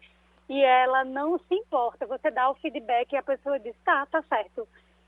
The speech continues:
E, e, e não ouve o cliente, essa marca não tá humanizando a comunicação, ela tá simplesmente vendendo, ela tá panfletando. "Esse é o meu produto, você compra se quiser." Então, hoje não, hoje há muitas maneiras de se relacionar com o cliente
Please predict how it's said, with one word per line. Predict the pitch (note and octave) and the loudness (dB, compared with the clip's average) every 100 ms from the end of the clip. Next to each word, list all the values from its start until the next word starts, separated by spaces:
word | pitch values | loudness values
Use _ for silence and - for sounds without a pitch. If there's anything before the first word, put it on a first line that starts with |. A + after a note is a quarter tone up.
| _ | _
E, | D#4 D4+ - | -2 -2 -2
e, | C#4+ C#4+ - | -4 -4 -2
e | C#4 | -2
não | C4+ E4 | 2 6
ouve | D#4+ C#4 A3+ | 6 6 2
o | - | -6
cliente, | B3 A3+ B3 D#4 D#4+ | -4 -4 -4 -2 -2
essa | C#4+ D#4 | -2 -2
marca | C#4+ B3+ E4 | -2 -2 -2
não | D#4+ A#4+ | -4 0
tá | D#4 D#4+ | 2 2
humanizando | E4+ C#4 A#3+ G3+ G3+ G3 | 0 -4 -8 -8 -8 -4
a | G3 | -6
comunicação, | A#3 G#3 G#3 A#3 A3+ A3 | -6 -10 0 0 2 2
ela | G#3 A#3 | 4 6
tá | C4+ B3+ - | 6 6 6
simplesmente | D#4+ F4 D#4+ E4 D4+ | 2 4 4 4 2
vendendo, | D4+ B4+ G4 A#3 G#3+ | -4 0 -2 -2 -2
ela | G#3+ | -2
tá | A#3 A3+ | 0 -2
panfletando. | C#4 B3+ G4 - B3+ G#3 G3 - - _ | -2 -2 -4 0 -2 -2 -10 -16 -20 _
"Esse | C4+ C#4 | 2 4
é | D4 | 2
o | |
meu | C#4 | 2
produto, | C4+ C#4 B3+ D4 | 0 0 -2 0
você | D#4+ D4 | 0 0
compra | D#4 D#4 D#4+ | -2 -2 -2
se | - D#4+ | -8 -4
quiser." | G4+ D#4+ B3 F#3 F3 _ _ _ _ _ _ - | -4 -2 -2 -4 -8 _ _ _ _ _ _ -12
Então, | B3+ B3 C4+ C#4 | -12 0 2 6
hoje | C#4 C#4+ C#4+ F4 | 6 6 6 2
não, | D4+ A#3+ | 2 0
hoje | B3 B3+ B3+ D#4 G3 - - G3 G3+ | 2 0 0 -6 -8 -16 -18 -2 2
há | C4+ | 2
muitas | C4 D#4 G#4 G4+ | 2 0 2 0
maneiras | D4+ D4+ C4+ B3+ A#3+ | 0 0 -2 -4 -6
de | A#3+ | -10
se | C4 | -8
relacionar | B3 B3 A3+ C4 A#3+ A3 | -4 -2 -2 -6 -4 -6
com | - A#3+ | -4 -12
o | |
cliente | A#3 B3 A#3 A#3 C4 D#4 | -8 -8 -6 -8 -6 -8